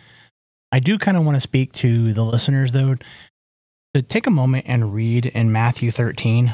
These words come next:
starting at verse twenty-four, the parable of the wheat and the weeds, because the single greatest cause of atheism, atheism in the world is Christian, who worship Jesus with their lips, but not with their lifestyles.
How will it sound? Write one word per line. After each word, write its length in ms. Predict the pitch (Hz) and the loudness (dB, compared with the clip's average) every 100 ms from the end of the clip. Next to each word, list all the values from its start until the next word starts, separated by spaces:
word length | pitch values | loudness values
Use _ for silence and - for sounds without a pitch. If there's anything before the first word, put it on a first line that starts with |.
| - | -4
starting 380 | - 117 120 110 | -6 -2 0 -2
at 80 | |
verse 220 | 104 120 - | -2 -4 -2
twenty-four, 680 | 123 117 113 110 113 120 - - | 0 0 0 0 2 0 -2 -6
the 80 | 120 | -6
parable 560 | - - 127 131 135 131 | -4 0 0 2 0 0
of 100 | 113 | 0
the 80 | |
wheat 260 | 107 113 117 | 0 0 0
and 100 | 127 | 0
the 60 | 104 | 2
weeds, 440 | 101 110 127 - - - - - - - - _ _ - | 2 0 -2 -6 -12 -20 -20 -20 -20 -20 -20 _ _ -2
because 760 | 139 - 127 123 117 113 - - _ _ _ _ _ _ | 0 2 2 2 2 0 -4 -8 _ _ _ _ _ _
the 80 | - | -2
single 320 | - 180 214 | 0 0 0
greatest 360 | 175 160 156 139 | 2 2 0 -2
cause 300 | - 127 123 | 0 0 0
of 80 | 104 | -2
atheism, 520 | 113 120 110 104 104 - - | -2 0 0 0 -2 -4 -2
atheism 500 | 139 143 117 107 110 | 0 2 0 0 0
in 60 | |
the 80 | 101 | 0
world 340 | 98 104 101 107 | 0 0 0 -2
is 1040 | - - - - _ _ _ _ _ - | -8 -20 -20 -20 _ _ _ _ _ -6
Christian, 380 | - 185 - - - _ _ _ _ _ - | -2 0 0 -4 -10 _ _ _ _ _ -2
who 80 | 117 | 2
worship 440 | 117 143 147 175 127 | 2 2 0 -2 -2
Jesus 500 | - 123 151 147 - | 0 0 0 -2 -2
with 140 | 120 | -2
their 160 | 120 107 | -2 0
lips, 580 | 120 107 - - - - - - - | 0 -2 -4 -4 -6 -10 -20 -20 -4
but 140 | 110 95 | -2 2
not 380 | 120 127 127 | 2 2 -2
with 200 | 110 110 | -2 -2
their 100 | 104 104 | 0 0
lifestyles. 760 | 139 139 - 76 - - - | 2 0 -2 -4 -6 -6 -6